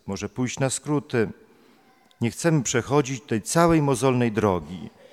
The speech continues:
jak patrzymy na postacie, nad którymi dzisiaj się pochylamy.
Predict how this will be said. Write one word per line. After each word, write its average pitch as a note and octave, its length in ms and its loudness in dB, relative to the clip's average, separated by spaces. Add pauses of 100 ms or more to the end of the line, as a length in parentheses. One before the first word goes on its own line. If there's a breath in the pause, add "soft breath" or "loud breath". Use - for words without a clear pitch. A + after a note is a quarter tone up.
(400 soft breath)
jak A#2 180 0
patrzymy C3 480 2
na A2 320 2 (340 loud breath)
postacie, B2 760 -2 (640 soft breath)
nad A#2 160 2
którymi A#2 320 4
dzisiaj A2 300 -2
się G#2 240 -2
pochylamy. E2+ 720 -4